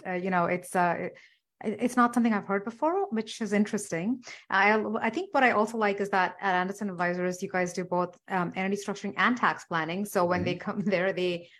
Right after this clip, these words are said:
Speaker 1: have the ability to discuss all of this. Now, a lot of our members do love the short-term rental space, specifically for what you were talking about, because in year one, you can get upwards of a hundred percent in R O I just because you're able to bonus depreciate. And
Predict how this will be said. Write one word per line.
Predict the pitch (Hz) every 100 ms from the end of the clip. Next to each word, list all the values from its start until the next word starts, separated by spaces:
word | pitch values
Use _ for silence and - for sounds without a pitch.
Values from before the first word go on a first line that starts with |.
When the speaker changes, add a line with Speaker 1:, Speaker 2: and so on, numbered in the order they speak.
| _
Speaker 1:
have | - 196
the | 196
ability | 196 175 175 180
to | 180
discuss | 170 165 175 170
all | 170 165
of | 180
this. | 220
Now, | 208 180
a |
lot | 170 175
of | 185
our | 175
members | 165 175 160
do | - 160
love | 180 175
the | 175
short-term | - 156 - 170
rental | 151 151 151 151 - _ _ _ -
space, | - 165 180 196
specifically | - - 175 170 175 170 170
for | 170
what | 165 170
you |
were | 165
talking | 160 147 175
about, | 180 180
because | 170 160
in | 160
year | 160 160
one, | 156 170
you | 160
can | 160
get | 160 160 - - _ -
upwards | 190 196 196 175
of | 160
a |
hundred | 165 165
percent | 160 170 - 160 156
in | 165
R | 156 160
O | 160
I | 170
just | 170 160
because | 175 170 170 160
you're | 160 160
able | 165 160 160
to | 170
bonus | 160 156 160
depreciate. | 160 165 170 - 180 165
And | 156